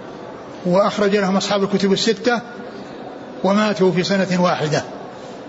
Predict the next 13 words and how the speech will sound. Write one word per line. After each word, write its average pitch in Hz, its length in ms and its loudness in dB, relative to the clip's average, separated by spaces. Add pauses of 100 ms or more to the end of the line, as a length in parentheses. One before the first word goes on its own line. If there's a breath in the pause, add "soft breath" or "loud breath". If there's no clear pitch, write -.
(360)
وهي 180 180 4
سنة 190 160 2
اثنين 185 760 2
وخمسين، 175 360 0
اثنتين 190 380 2
وخمسين 185 380 2
ومائتين، 185 440 2 (840)
أي 185 100 4
قبل 208 240 0
وفاة 196 340 4
البخاري 196 420 4
بأربع 202 320 4
سنوات. 170 460 2